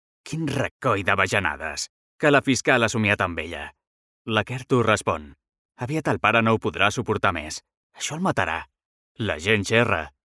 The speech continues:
diu en Tore. «Sempre ho ha fet. Deixa que parlin.» Aleshores, la Kertu colpeja la taula amb el palmell de la mà. Crida: «Per a tu és fàcil de dir!»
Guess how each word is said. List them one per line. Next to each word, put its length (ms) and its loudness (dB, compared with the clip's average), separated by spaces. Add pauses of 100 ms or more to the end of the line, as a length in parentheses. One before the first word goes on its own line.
diu 260 -6
en 120 -6
Tore. 340 -8 (320)
«Sempre 480 2
ho 100 -2
ha 80 -2
fet. 400 -16 (260)
Deixa 260 -6
que 120 -2
parlin.» 520 -2 (580)
Aleshores, 640 2
la 160 -2
Kertu 320 0
colpeja 480 -2
la 100 -6
taula 380 0
amb 80 2
el 100 4
palmell 380 -2
de 100 2
la 140 2
mà. 240 -10 (480)
Crida: 400 -8 (240)
«Per 160 0
a 80 -2
tu 160 4
és 160 0
fàcil 400 4
de 80 8
dir!» 180 -2